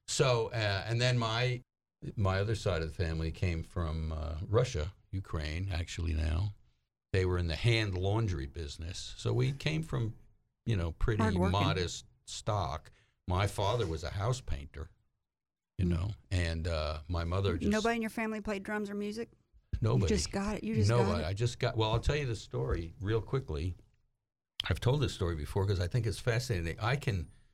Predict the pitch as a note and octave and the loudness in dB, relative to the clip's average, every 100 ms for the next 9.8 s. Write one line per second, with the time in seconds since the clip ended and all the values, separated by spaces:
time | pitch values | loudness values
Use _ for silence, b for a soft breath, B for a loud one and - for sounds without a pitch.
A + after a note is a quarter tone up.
0 | b - C3+ C#3 C3+ A2+ A2 A#2+ G#2 G2 | b -2 2 2 0 0 0 0 0 -2
1 | D2 - - - _ - C3 - A2+ F#2 | -4 -10 -18 -20 _ -2 -2 0 0 0
2 | - F#2+ B2 B2+ G2 A2 G#2+ D2 - G#2 | 0 2 2 4 2 2 0 -4 -6 -4
3 | G#2 F#2 G2+ E2 - F2+ F#2 F#2+ C#2 - | -2 -2 -2 -2 -2 0 2 2 0 -8
4 | - _ _ - G2 F2+ E2+ A2 A2+ B2 | -14 _ _ -4 0 0 2 4 6 4
5 | - - A#2 - - - A2 G#2+ F#2+ F2+ | 0 0 -2 -2 -2 0 2 2 2 0
6 | D#2+ - G#2+ - G#2+ G#2+ - C2 C2+ E2 | -4 -2 -4 -2 0 0 0 -6 -8 -10
7 | - _ - E2 - B2 A#2+ G#2+ F2 D#2+ | -12 _ -2 -2 0 2 2 2 0 -2
8 | - G#2+ F2 C#2+ D2+ D2+ D2 D#2+ D#2+ - | -2 -2 -2 -4 -6 -6 -4 -4 -4 -4
9 | D2 - E2+ - C#2+ C2+ C2+ - | -6 -4 -4 -4 -4 -6 -8 -10